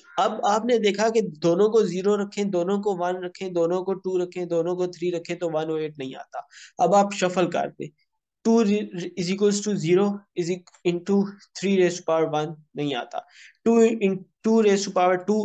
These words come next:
into three raised to power three कर दें, ठीक है? कहाँ गया?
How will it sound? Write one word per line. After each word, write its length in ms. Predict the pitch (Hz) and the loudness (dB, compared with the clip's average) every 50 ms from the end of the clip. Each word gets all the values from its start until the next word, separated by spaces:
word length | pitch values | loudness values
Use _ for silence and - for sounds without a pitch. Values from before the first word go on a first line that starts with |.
| 214 - 180 | -2 -4 -4
into 200 | 175 180 185 180 180 - | -2 -2 -4 -4 -4 -2
three 140 | 202 202 196 185 | -2 0 2 2
raised 220 | 175 170 175 - | 2 0 -2 -6
to 60 | - - 170 | -6 -4 -2
power 180 | 170 170 175 170 175 - - | 0 0 0 -2 -4 -8 -8
three 160 | 220 240 220 202 | -8 -6 -4 -2
कर 220 | 180 156 151 - - | -2 -2 -2 -4 -8
दें, 120 | - - - _ _ _ _ _ _ _ _ _ _ _ _ _ _ _ | -12 -14 -14 _ _ _ _ _ _ _ _ _ _ _ _ _ _ _
ठीक 160 | - 147 147 185 | -8 -6 -6 -6
है? 120 | 214 202 - - _ _ _ _ _ _ _ _ _ _ _ _ _ _ _ _ _ _ _ _ _ _ _ _ _ _ _ _ _ - | -6 -8 -10 -16 _ _ _ _ _ _ _ _ _ _ _ _ _ _ _ _ _ _ _ _ _ _ _ _ _ _ _ _ _ -10
कहाँ 200 | - 147 139 - | -8 -6 -6 -6
गया? 180 | - - - | -8 -10 -12